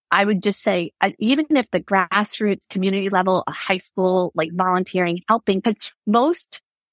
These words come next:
organizations are under-resourced. Um, I'm sure you can speak to that as well. So I think if you're willing to give your time, your energy, your expertise,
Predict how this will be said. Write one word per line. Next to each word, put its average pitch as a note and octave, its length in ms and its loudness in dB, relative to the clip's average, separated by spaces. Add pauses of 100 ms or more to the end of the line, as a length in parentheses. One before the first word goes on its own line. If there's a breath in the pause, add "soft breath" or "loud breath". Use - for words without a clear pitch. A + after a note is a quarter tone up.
organizations F#3+ 760 0 (100)
are D#3+ 320 -2 (260)
under-resourced. F#3 1120 -2 (160)
Um, D#3+ 440 -6 (120)
I'm E3 140 0
sure - 200 -2
you F3 160 -4
can E3+ 180 -2
speak - 300 -6
to F3+ 100 -4
that E3+ 140 2
as E3 120 -2
well. F#3 200 4
So F#3+ 240 0
I F3+ 140 2
think A3 240 0
if F3 120 -2
you're A#3 200 2
willing G#3 300 2
to F#3+ 100 -6
give F3 160 -2
your D#3+ 140 -4
time, F3 440 -4
your D#3+ 160 -2
energy, E3+ 340 0
your D3+ 180 -2
expertise, F#3 800 -4